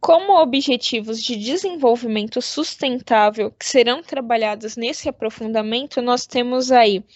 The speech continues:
fome zero e agricultura sustentável, boa saúde e bem-estar, indústria, inovação e infraestrutura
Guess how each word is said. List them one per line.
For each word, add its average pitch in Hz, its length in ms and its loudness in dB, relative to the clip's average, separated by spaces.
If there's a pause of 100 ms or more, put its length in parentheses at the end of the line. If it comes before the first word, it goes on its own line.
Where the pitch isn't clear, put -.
(360)
fome 330 500 0
zero 214 540 4
e 233 160 0
agricultura 226 800 -2
sustentável, 233 1120 -2 (960)
boa 294 440 6
saúde 240 640 -2
e 247 120 -8
bem-estar, 214 920 -4 (1300)
indústria, 302 720 -2 (140)
inovação 240 920 0
e 240 160 -4
infraestrutura 254 1300 -2